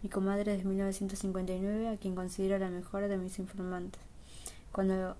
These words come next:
lo conocí era un pinolteco, pobre, que no tenía estatus especial en el pueblo. En mil novecientos sesenta y uno, Bricio comenzaba a lanzarse al terreno de la jerarquía sobrenatural.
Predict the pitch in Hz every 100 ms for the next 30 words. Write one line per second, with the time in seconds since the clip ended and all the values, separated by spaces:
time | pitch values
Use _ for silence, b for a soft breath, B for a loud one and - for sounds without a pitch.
0 | - 196 196 190 190 - 233 240 208 190
1 | 185 190 185 185 196 190 - - - -
2 | - 190 190 185 185 - - B B B
3 | B 196 196 196 208 214 202 202 202 196
4 | 190 185 196 190 185 175 - 175 - -
5 | - 190 190 190 202 196 196 196 208 220
6 | 233 233 220 202 208 202 190 190 202 196
7 | 190 196 202 202 214 208 190 190 208 208
8 | 220 226 196 190 190 185 196 190 190 196
9 | 196 185 180